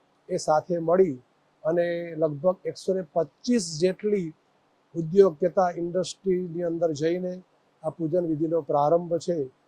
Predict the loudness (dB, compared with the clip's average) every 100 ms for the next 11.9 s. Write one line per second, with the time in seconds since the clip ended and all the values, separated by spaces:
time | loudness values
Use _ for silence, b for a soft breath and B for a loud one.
0 | _ -4 -2 2 0 0 -2 -4 -4 -2
1 | -2 -2 -4 0 0 2 -2 -2 -2 -2
2 | -4 -6 -8 -14 _ _ -8 -6 -4 4
3 | 4 4 -2 -6 -6 -4 -6 -8 -12 _
4 | _ -2 -2 -2 -6 -4 -4 -4 -2 -2
5 | -2 -6 -4 0 0 2 2 0 -4 -8
6 | -4 -2 2 2 2 0 -2 -6 _ _
7 | _ _ _ 6 6 6 4 2 2 4
8 | 4 6 4 2 -2 0 2 0 4 4
9 | 4 -6 _ _ _ 0 0 -2 0 0
10 | 2 0 0 -2 -2 0 -2 -2 -4 -4
11 | -2 -2 2 2 2 2 0 2